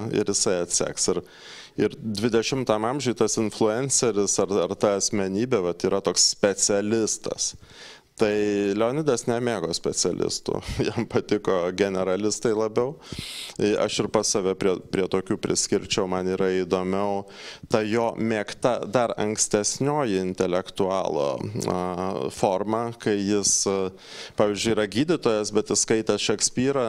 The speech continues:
moka kažkiek tapyti, labai laisvai gaudosi politinėse realiuose, diskutuoja salone.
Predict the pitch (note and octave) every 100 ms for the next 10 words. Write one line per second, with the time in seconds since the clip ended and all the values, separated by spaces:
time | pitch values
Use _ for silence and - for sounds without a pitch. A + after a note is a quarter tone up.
0 | G#2+ G#2 G#2 G2+ G#2 G2 G2+ - G#2 -
1 | G#2 F#2 A#2 A#2+ A2 G2+ G2+ F#2 G#2+ G2+
2 | G2 - G#2+ G#2+ G2 G#2 G2 F#2 F#2+ -
3 | - G2+ G2 G#2+ G#2+ A#2 B2+ A2 - A2
4 | A2+ A2 G#2+ F#2+ - G#2 F#2 G2 - G2+
5 | G#2 G3+ F#2 - G#2 G2 A#2 A#2+ G2